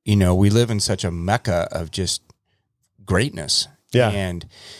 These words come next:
Speaker 1: you know, it's, it's, uh, it's something that, you know, the, I, you know, as you know, I, I take care of a lot of guides and I take care of a lot of people. And, um, it always comes back to, you know,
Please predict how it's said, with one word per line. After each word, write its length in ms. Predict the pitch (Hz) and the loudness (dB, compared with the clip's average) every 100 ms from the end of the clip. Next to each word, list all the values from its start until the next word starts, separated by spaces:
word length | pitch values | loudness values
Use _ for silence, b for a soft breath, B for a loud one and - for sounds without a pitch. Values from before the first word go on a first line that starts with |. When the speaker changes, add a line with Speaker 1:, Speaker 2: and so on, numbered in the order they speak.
| B B | B B
Speaker 1:
you 180 | 120 113 | 2 4
know, 240 | 98 90 | 4 4
it's, 300 | 95 - - - | 2 2 -2 0
it's, 400 | 117 92 - - | -2 0 0 2
uh, 340 | 104 87 82 73 - _ _ _ _ - _ | 2 2 -2 -10 -16 _ _ _ _ -20 _
it's 200 | 120 113 | 0 2
something 460 | - 165 170 156 131 | 2 2 0 0 2
that, 200 | 107 - _ _ _ _ _ _ _ | 0 -2 _ _ _ _ _ _ _
you 120 | 127 | 2
know, 140 | 123 | 2
the, 100 | 113 | 4
I, 360 | 113 123 92 101 117 | 2 2 2 0 -2
you 120 | 127 | -2
know, 60 | 113 | 0
as 140 | 104 | 0
you 60 | 107 | 0
know, 140 | 104 | 0
I, 180 | 101 95 92 | 2 0 -2
I 140 | 87 | -6
take 180 | 92 110 | -2 0
care 100 | 107 | 2
of 60 | 95 | 2
a 20 | |
lot 120 | 92 | 0
of 60 | 92 | 0
guides 460 | 101 95 92 95 | 0 2 0 -2
and 80 | 95 | -4
I 60 | 85 | 0
take 180 | 101 | 2
care 160 | - 95 | 4 4
of 60 | 90 | 4
a 20 | |
lot 140 | 85 | 4
of 80 | 85 | 2
people. 400 | 101 95 90 85 80 _ _ _ _ _ _ - | 2 2 0 -2 -4 _ _ _ _ _ _ -8
And, 460 | - 110 98 90 90 - | -2 0 0 -2 -8 0
um, 380 | 101 90 82 78 B B | 2 4 2 -2 B B
it 100 | - | 0
always 180 | 139 196 | 2 2
comes 220 | - 156 | -2 -2
back 260 | 110 117 117 | 2 2 2
to, 200 | - 101 | 0 0
you 200 | - 107 | 0 -2
know, 280 | 104 95 90 | 0 0 -2